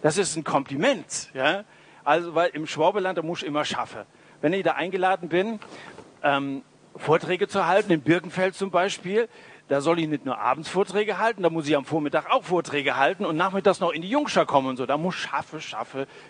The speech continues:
das sind so die Schwabe. Ich glaub, die Martha war so die erste Schwäbin, kann man sagen. Schaffe, schaffe, du kannst sagen, „Hei, du siehst feigschaft aus.“ Das ist also Martha. Und während Jesus hier so eine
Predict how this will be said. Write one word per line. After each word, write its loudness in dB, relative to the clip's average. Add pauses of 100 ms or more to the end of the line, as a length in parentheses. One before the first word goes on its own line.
das -2
sind -2
so -4
die -4
Schwabe. 4
Ich -10
glaub, 2
die -8
Martha 0
war 4
so -8
die -12
erste -6
Schwäbin, -6
kann -8
man -6
sagen. -6 (220)
Schaffe, -2
schaffe, 2 (460)
du -6
kannst -2
sagen, 0 (100)
„Hei, -2
du -4
siehst -8
feigschaft -10
aus.“ -12 (440)
Das -2
ist -4
also -2
Martha. -6 (920)
Und 2
während 2
Jesus 0
hier 2
so 0
eine 0